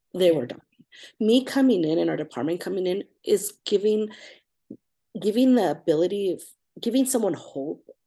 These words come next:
Speaker 1: and hopefully we'll, we'll save them. To me, that is, like, such privilege and such an honor to be able to have that skill to be like,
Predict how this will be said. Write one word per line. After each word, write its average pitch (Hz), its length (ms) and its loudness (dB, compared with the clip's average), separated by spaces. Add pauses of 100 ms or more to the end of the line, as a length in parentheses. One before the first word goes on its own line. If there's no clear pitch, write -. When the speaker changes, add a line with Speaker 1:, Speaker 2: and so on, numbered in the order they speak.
(100)
Speaker 1:
and 175 100 -4
hopefully 175 400 -4
we'll, 151 380 -6 (180)
we'll 151 180 -8
save 131 340 -4
them. 139 240 -12 (360)
To - 180 -2
me, 214 280 0
that 208 160 -4
is, 254 180 -4
like, 151 180 -4
such - 440 -6
privilege 165 440 -2
and 156 160 -4
such - 300 -4
an 107 140 -8
honor 156 320 -4
to 175 80 -2
be 147 160 -6
able 143 140 -8
to 160 40 -12
have 160 140 -12
that 135 180 -12
skill 147 340 -4
to 165 80 -4
be 156 140 -6
like, 147 220 -8